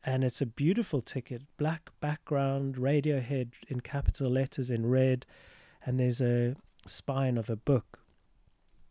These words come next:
on the bottom edge, a, a frayed spine, one of those books with those material covers, and it's frayed. And that's from their Amnesiac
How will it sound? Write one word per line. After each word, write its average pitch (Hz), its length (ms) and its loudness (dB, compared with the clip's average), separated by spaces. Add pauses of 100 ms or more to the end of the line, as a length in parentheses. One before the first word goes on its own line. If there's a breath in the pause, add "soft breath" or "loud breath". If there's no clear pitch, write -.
(140)
on 120 60 -2
the 120 80 0
bottom 123 360 -2
edge, 117 400 -2
a, 123 240 0
a 123 60 -4
frayed 131 560 0
spine, 120 540 0
one 123 120 0
of 139 100 0
those 131 180 2
books - 320 -4
with 120 140 -6
those 123 360 -6
material 131 720 0
covers, 110 560 -2 (920 loud breath)
and 120 120 0
it's - 120 -2
frayed. 120 320 2
And 117 140 0
that's 139 220 -2
from 127 260 0
their 117 520 2 (220)
Amnesiac 127 920 -2